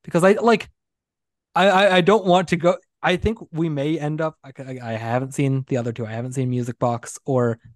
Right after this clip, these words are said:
Blue Sky. And even if we go through this whole miniseries taking away all four of these nominations, I don't know where I'm gonna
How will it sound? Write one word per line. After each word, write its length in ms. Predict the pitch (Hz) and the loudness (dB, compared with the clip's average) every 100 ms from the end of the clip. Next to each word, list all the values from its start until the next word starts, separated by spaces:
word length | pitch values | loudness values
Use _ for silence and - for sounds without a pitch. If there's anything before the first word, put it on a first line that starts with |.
| - | -6
Blue 160 | 131 | -4
Sky. 400 | - 127 110 107 _ _ _ - | -4 -6 -6 -8 _ _ _ -4
And 160 | 170 165 | -2 0
even 280 | 208 214 | 2 4
if 160 | 196 - | 2 2
we 80 | 175 | 0
go 180 | 175 160 | 0 0
through 180 | 165 | -2
this 140 | 151 139 | -4 -2
whole 180 | 143 143 | -2 -2
miniseries 720 | 135 131 - 131 127 117 - _ _ _ _ - | -2 -4 -4 -4 -4 -6 -14 _ _ _ _ -6
taking 360 | 143 147 156 | -4 -2 0
away 520 | 143 135 135 127 120 - | 2 4 2 0 -4 -10
all 220 | - 131 123 | -4 -2 -2
four 320 | - 135 127 | -2 -2 -2
of 140 | 120 | -4
these 220 | 127 120 | -8 -8
nominations, 720 | 127 120 120 120 120 120 117 123 | -6 -6 -6 -8 -8 -10 -14 -8
I 140 | 131 | -6
don't 140 | 127 | -4
know 100 | 131 | -4
where 160 | 123 123 | -4 -4
I'm 140 | 120 | -4
gonna 240 | 120 120 | -6 -8